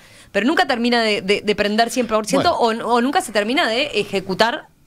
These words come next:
Speaker 1: Y por eso estamos marcando que esto es una novedad, ¿no? Este acuerdo entre la Facultad de
Speaker 2: Bueno,
Speaker 1: Derecho
Speaker 2: sí,
Speaker 1: y el Parlamento.
Speaker 2: este, yo creo que acá hay un, después de haber transitado tanto esto, esto, distintos gobiernos,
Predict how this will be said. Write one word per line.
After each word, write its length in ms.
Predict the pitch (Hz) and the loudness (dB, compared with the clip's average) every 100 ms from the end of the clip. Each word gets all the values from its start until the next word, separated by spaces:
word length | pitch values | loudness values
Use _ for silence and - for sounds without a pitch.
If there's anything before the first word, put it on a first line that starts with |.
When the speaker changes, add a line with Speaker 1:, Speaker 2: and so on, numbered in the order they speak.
| _ _ | _ _
Speaker 1:
Y 100 | 233 | -6
por 180 | 202 196 | 0 0
eso 120 | 202 | 0
estamos 240 | 277 269 220 | -2 -2 -2
marcando 340 | 185 214 226 | -2 -2 0
que 60 | 202 | -2
esto 100 | 214 | -4
es 100 | 202 | -2
una 140 | 170 | 0
novedad, 580 | 160 147 160 240 165 135 | 0 2 2 2 0 -6
¿no? 160 | 151 214 | -4 -4
Este 180 | 190 | -2
acuerdo 320 | 170 196 185 185 | -2 0 0 0
entre 160 | 165 | -2
la 100 | 165 | -2
Facultad 360 | 160 160 160 180 | -2 -2 2 4
de 60 | |
Speaker 2:
Bueno, 280 | 240 214 156 | 4 4 4
Speaker 1:
Derecho 240 | 139 - 120 - | 2 0 -4 -12
Speaker 2:
sí, 260 | - - 190 165 | -6 2 4 4
Speaker 1:
y 40 | |
el 100 | - | 2
Parlamento. 400 | 170 165 156 156 - | 0 -4 -6 -10 -2
Speaker 2:
este, 480 | 131 113 - 113 - - | 0 2 2 0 -2 -6
yo 200 | 117 156 | 2 2
creo 200 | 196 220 | 2 -2
que 120 | 226 147 | -2 -2
acá 220 | - 127 | 0 0
hay 120 | 170 | 0
un, 260 | 151 104 82 - _ - - - - | -2 -4 -8 -16 _ -20 -20 -18 -6
después 260 | 90 - | -2 2
de 60 | 151 | 2
haber 80 | 156 | 2
transitado 540 | 151 120 110 120 120 | -2 -2 -2 0 0
tanto 640 | 117 117 123 127 120 95 104 | 2 0 2 0 -4 -4 -4
esto, 200 | 107 104 | -2 0
esto, 380 | 92 101 - 87 - | 0 -2 -2 -6 -6
distintos 720 | 98 90 - - 156 165 147 | -8 -6 -6 2 2 2 -2
gobiernos, 720 | 95 98 110 117 117 120 120 | -4 0 2 2 2 -2 -2